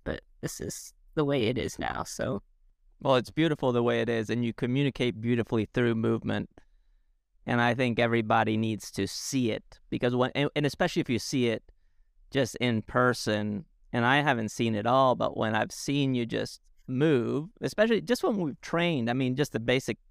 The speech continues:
Speaker 2: training, uh, learning basic movements, you think about movement in a way that is so aware and so deliberate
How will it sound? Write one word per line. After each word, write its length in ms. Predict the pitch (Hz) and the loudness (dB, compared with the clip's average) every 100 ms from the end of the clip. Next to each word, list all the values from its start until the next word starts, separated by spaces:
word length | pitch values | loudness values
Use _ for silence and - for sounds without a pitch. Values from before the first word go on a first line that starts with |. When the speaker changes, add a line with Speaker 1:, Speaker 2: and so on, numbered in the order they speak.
| _ | _
Speaker 2:
training, 760 | - 131 170 127 110 117 - - _ - _ - | -2 0 2 2 0 -2 -6 -10 _ -20 _ -8
uh, 180 | - 98 | -4 -2
learning 360 | 120 131 131 | 0 2 2
basic 280 | 123 135 123 | 2 0 -2
movements, 480 | 127 147 135 117 - _ _ - | 0 0 0 -4 -8 _ _ -12
you 180 | 123 127 | -4 -4
think 400 | - 180 202 202 | -2 -2 0 0
about 320 | 151 147 131 | 2 2 4
movement 460 | 127 131 120 123 | 2 0 0 -2
in 120 | 123 120 | 0 0
a 100 | 117 | 0
way 640 | 117 120 117 117 113 113 _ - _ | 0 0 0 -2 -4 -6 _ -20 _
that 600 | - 110 113 113 117 113 - | -6 0 2 4 2 0 -2
is 220 | 127 113 | -4 -2
so 340 | - 151 180 | 0 2 2
aware 800 | 226 151 127 123 120 120 120 120 - | 2 2 2 2 0 0 0 -2 -6
and 280 | - 120 117 | -2 0 -2
so 840 | - - 131 135 135 131 127 120 120 _ _ _ _ _ _ _ _ _ _ _ _ 127 113 | -4 -2 2 4 2 2 0 -2 -6 _ _ _ _ _ _ _ _ _ _ _ _ _ 0
deliberate 920 | 131 120 123 147 139 120 113 113 - | 2 2 2 2 2 2 2 0 -6